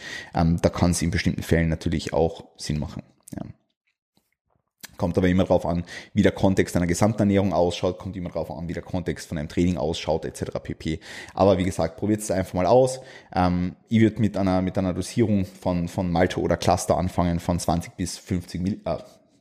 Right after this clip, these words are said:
von zw-, von zwanzig bis fünfzig Gramm. Ähm, Maltodextrin ist in den meisten Fällen vollkommen ausreichend. Bei Leuten, die ja sehr sensible Verdauung im Training haben, kann Clusterdextrin Sinn machen. Ähm, aber ansonsten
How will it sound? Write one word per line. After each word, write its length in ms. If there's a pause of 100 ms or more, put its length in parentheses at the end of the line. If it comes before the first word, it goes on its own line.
(120)
von 160
zw-, 200 (840)
von 140
zwanzig 340
bis 140
fünfzig 320
Gramm. 300 (480)
Ähm, 240
Maltodextrin 1040 (360)
ist 220
in 60
den 60
meisten 320
Fällen 440 (340)
vollkommen 420
ausreichend. 800 (200)
Bei 100
Leuten, 380
die 60
ja 80
sehr 280
sensible 460
Verdauung 320
im 100
Training 240
haben, 160
kann 160
Clusterdextrin 720
Sinn 180
machen. 320 (500)
Ähm, 200
aber 160
ansonsten 720